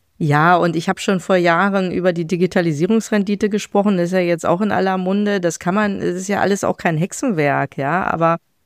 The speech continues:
äh, da muss ich auch, äh, nicht mehr die E-Mails, ähm, irgendwann selber schreiben, ja, was für eine Zeitverschwendung, ja, vor allen Dingen, ähm, für irgendwelche Sachen, die völlig sinnlos sind, also Fake Work, ne, oder Bullshit-Jobs, ja, das, äh,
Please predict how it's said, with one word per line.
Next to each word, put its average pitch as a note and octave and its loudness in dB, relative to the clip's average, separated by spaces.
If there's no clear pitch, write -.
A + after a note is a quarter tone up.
äh, E3+ 2
da E3 0
muss E3+ -2
ich A#3 -4
auch, G3 0
äh, F#3+ -2
nicht F#3+ -6
mehr G3+ 0
die F3+ -4
E-Mails, F#3+ -2
ähm, F3 -2
irgendwann E3+ -2
selber F3+ 0
schreiben, D3+ -2
ja, D3 -2
was E3+ -4
für - -4
eine E3+ -2
Zeitverschwendung, D#3 -2
ja, D#3 2
vor - -2
allen F3 0
Dingen, F3 0
ähm, E3 0
für - 0
irgendwelche F3 2
Sachen, E3+ 0
die E3+ -2
völlig E3+ -2
sinnlos F3+ 0
sind, D3 -4
also D3 -2
Fake E3 -2
Work, F3+ 2
ne, D#3+ -2
oder D3+ 0
Bullshit-Jobs, E3 -2
ja, D#3 0
das, D#3 -6
äh, - -2